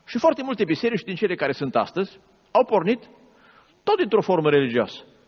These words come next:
Primele începuturi acolo s-au derulat. Nimeni dintr-o dată n-a venit la pocăiți și apoi să se pocăiască. Mai întâi te pocăiești și apoi vii dincoace.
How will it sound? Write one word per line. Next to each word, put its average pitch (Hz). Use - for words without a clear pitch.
Primele 196
începuturi 160
acolo 285
s-au 196
derulat. 127
Nimeni 226
dintr-o 185
dată 190
n-a 175
venit 160
la 147
pocăiți 151
și -
apoi 175
să -
se 165
pocăiască. 135
Mai 139
întâi 139
te 143
pocăiești 151
și -
apoi 240
vii 160
dincoace. 131